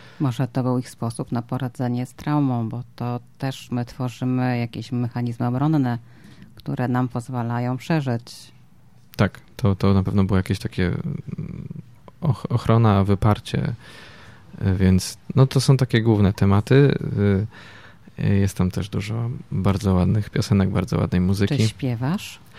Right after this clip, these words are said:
Speaker 2: Tak, będę, y, y, będę tam, tam, tam śpiewał. Y, jeszcze grać będzie również Paulina, y, na pianinie.
Speaker 1: Czyli to będzie sztuka dwóch ak-,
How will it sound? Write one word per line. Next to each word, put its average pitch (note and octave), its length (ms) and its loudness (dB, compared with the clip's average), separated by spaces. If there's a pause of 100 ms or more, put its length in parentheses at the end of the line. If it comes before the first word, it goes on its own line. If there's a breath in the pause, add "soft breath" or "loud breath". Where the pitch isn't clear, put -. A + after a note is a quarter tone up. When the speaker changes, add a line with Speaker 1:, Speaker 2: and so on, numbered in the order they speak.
(1080 loud breath)
Speaker 2:
Tak, - 340 4
będę, G#2+ 640 4 (100)
y, G2+ 540 2
y, F#2+ 40 0
będę G2 340 2
tam, A#2 320 -4
tam, F#2 340 0
tam - 380 -2
śpiewał. D3 500 2 (680)
Y, - 40 -4
jeszcze G#2+ 240 -2
grać G#2+ 240 2
będzie G2+ 240 2
również G2 300 2
Paulina, F#2 640 2 (840)
y, - 60 -2
na G2 100 4
pianinie. F#2+ 460 0 (320)
Speaker 1:
Czyli G3+ 140 -2
to F3 140 -4
będzie D3 260 0
sztuka C#3 320 -2
dwóch C3 220 -2
ak-, - 180 -6